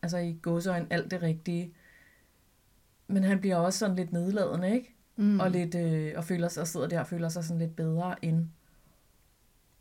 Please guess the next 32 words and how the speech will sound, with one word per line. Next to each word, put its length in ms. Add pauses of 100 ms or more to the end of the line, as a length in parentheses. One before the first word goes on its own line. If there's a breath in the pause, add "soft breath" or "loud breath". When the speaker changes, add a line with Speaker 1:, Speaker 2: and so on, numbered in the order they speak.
(240)
Speaker 1:
gider 220
ikke 100
engang 260
at 60
forklare 440
dem, 80
hvad 140
det 80
er, 60
han 140
går 180
og 60
laver, 240
for 100
det 100
forstår 420
de 120
sikkert 300
alligevel 360
ikke, 220
vel? 80
Speaker 2:
Mm. 220
Speaker 1:
Altså, 200
så 100
det 80
er 40
bare 200
sådan, 300
det 80
er 60
virkelig, 640 (1160)
der 80